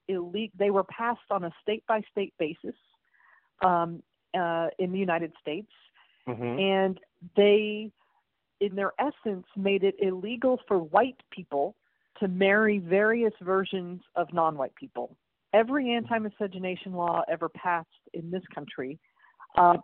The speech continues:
Speaker 1: prohibited a white person from marrying a person of African descent,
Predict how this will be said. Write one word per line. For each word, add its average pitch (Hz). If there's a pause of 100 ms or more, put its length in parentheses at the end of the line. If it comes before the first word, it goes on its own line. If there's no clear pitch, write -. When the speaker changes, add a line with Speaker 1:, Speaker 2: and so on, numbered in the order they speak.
Speaker 1:
prohibited 208
a 190
white 185
person 170
from 170
marrying 170
a 151
person -
of 147
African -
descent, -